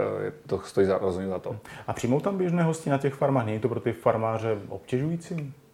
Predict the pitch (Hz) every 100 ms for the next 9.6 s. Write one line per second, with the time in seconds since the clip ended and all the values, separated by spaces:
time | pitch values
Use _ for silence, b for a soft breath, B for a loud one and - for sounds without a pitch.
0 | _ 101 98 101 90 87 95 87 90 92
1 | 92 95 98 95 95 - - - 107 98
2 | 101 - 98 101 101 101 101 101 98 98
3 | 95 98 101 95 - 92 92 95 - 95
4 | 95 101 101 98 98 98 98 95 - -
5 | 98 92 92 95 107 110 107 101 98 104
6 | 104 104 95 95 98 104 98 98 151 139
7 | - 101 104 104 101 B B B B 104
8 | 101 98 98 98 92 95 - B B B
9 | - - 98 - - 101